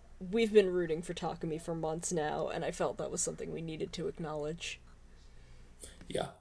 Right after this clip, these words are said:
Speaker 2: 'cause I, it is very much a thought I also had, and I want you to know, Sono, I acknowledge it, and it makes me happy. It's a, it's a good feeling. Like, his dad never faked suicide,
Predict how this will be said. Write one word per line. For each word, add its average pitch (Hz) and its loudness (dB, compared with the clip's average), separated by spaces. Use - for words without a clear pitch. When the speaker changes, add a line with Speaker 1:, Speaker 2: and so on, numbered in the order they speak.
Speaker 2:
'cause 92 10
I, 92 8
it 101 8
is 98 4
very 98 12
much 98 6
a 107 4
thought 92 6
I 92 10
also - 10
had, 123 8
and 95 4
I - 8
want 104 4
you 104 0
to 104 2
know, 113 6
Sono, 120 8
I 87 6
acknowledge 92 6
it, - 6
and 196 -2
it - -4
makes - 2
me 180 -4
happy. - -6
It's 98 2
a, 95 -2
it's 107 4
a 107 4
good 110 4
feeling. 95 6
Like, - 4
his - 8
dad 98 10
never 104 4
faked 95 6
suicide, 98 8